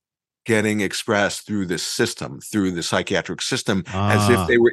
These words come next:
Speaker 1: iterations of a fractal.
Speaker 2: Let's
Speaker 1: And then
Speaker 2: pause
Speaker 1: I
Speaker 2: there.
Speaker 1: began, yeah,
Speaker 2: Let,
Speaker 1: okay.
Speaker 2: let's, let's pause there. That is absolutely incredible, the way you were able to connect the dots of energy, 'cause really what you're talking about is energy, correct? So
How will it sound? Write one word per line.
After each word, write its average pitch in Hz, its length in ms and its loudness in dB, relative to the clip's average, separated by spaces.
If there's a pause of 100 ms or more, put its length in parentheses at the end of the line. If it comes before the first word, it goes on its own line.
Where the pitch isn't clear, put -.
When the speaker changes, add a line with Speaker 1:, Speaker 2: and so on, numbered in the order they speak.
Speaker 1:
iterations 123 640 4
of 92 140 2
a 87 60 -2
fractal. 110 640 2 (120)
Speaker 2:
Let's 120 220 6
Speaker 1:
And 110 100 4
then 123 60 8
Speaker 2:
pause 127 180 6
Speaker 1:
I - 20 2
Speaker 2:
there. 117 200 6
Speaker 1:
began, 123 300 0 (280)
yeah, 127 280 4
Speaker 2:
Let, 123 160 2
Speaker 1:
okay. - 140 -2
Speaker 2:
let's, 127 180 2 (100)
let's 127 200 4
pause 120 280 4
there. 98 180 4
That 104 180 2
is 107 220 2
absolutely 110 720 2
incredible, 90 840 2 (360)
the 95 220 4
way 104 240 4
you 107 240 4
were 101 80 2
able 95 240 -2
to 98 140 -6
connect 98 380 2
the 101 80 2
dots 92 340 2
of 87 120 0
energy, 107 380 4
'cause 90 200 -4
really 139 200 6
what 110 160 6
you're 95 140 0
talking 107 400 2
about 82 400 2
is 92 180 -6
energy, 95 460 2
correct? 95 360 0
So 92 220 2